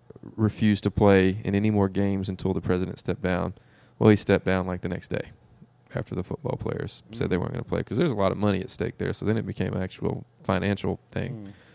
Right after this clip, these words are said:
Speaker 1: And so there's a lot of things where people are like, "Yeah, social justice," and there's even a hashtag
Speaker 2: Why
Speaker 1: now.
Speaker 2: did they want him to step down, though?
Speaker 1: Um,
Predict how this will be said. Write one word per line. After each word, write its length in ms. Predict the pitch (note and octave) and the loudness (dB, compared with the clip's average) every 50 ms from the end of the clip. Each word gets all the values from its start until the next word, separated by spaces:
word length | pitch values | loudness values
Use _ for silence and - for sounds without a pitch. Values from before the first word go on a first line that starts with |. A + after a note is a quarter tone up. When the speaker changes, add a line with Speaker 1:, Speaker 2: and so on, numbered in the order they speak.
| - _ _ _ - - _ _ - - | -20 _ _ _ -20 -20 _ _ -4 -2
Speaker 1:
And 100 | A2 G#2 | 0 4
so 400 | - B2 A#2 A2+ A2 A2 A2 A2 | 8 10 12 12 12 12 10 8
there's 280 | - - A#2+ B2 A#2 - | 8 8 6 6 8 8
a 20 | |
lot 180 | B2+ C#3 D3+ D3+ | 6 8 8 8
of 60 | C#3+ | 6
things 200 | - C3+ B2+ A#2 | 6 4 2 2
where 60 | A2+ G#2+ | 2 2
people 300 | - B2 A2 - A#2 G#2 | 2 2 4 6 6 8
are 40 | G2+ | 8
like, 240 | F#2+ F#2 F2+ E2+ - | 8 6 4 2 2
"Yeah, 260 | E3+ F3+ F3 E3+ D#3 | 4 4 6 6 6
social 380 | C#3 - F#3 E3+ D#3+ - D#3+ | 6 6 6 4 6 4 2
justice," 440 | C#3 C#3 D3+ D3+ D3 - - C3 A#2 B2 | 2 6 6 6 6 4 2 0 0 2
and 60 | A#2 | 2
there's 160 | A#2+ B2+ C3+ | 2 2 4
even 120 | C#3+ C3 A2 | 4 4 4
a 60 | F#2+ | 4
hashtag 420 | F#2 A2 A2 G#2+ - - G2+ F#2+ | 4 4 4 4 4 2 2 4
Speaker 2:
Why 140 | F#2+ D#3+ F3 | 4 6 6
Speaker 1:
now. 80 | F#3 F#2+ | 6 4
Speaker 2:
did 80 | F#2+ | 2
they 100 | D3 C#3+ | 2 0
want 180 | C#3 C3 C3+ B2+ | 0 -2 -4 -4
him 60 | A#2 A2+ | -6 -6
to 60 | G#2+ | -8
step 240 | - - A#2 G2 - | -8 -8 -8 -8 -8
down, 200 | A2+ A#2 A#2+ G#2+ | -10 -10 -10 -10
though? 140 | F2+ F#2+ F#2 _ _ _ _ _ _ _ _ _ - - - A2+ | -12 -14 -16 _ _ _ _ _ _ _ _ _ -10 -2 2 4
Speaker 1:
Um, 320 | A#2 A2 A2 G#2+ G2+ F2 | 6 6 6 6 4 0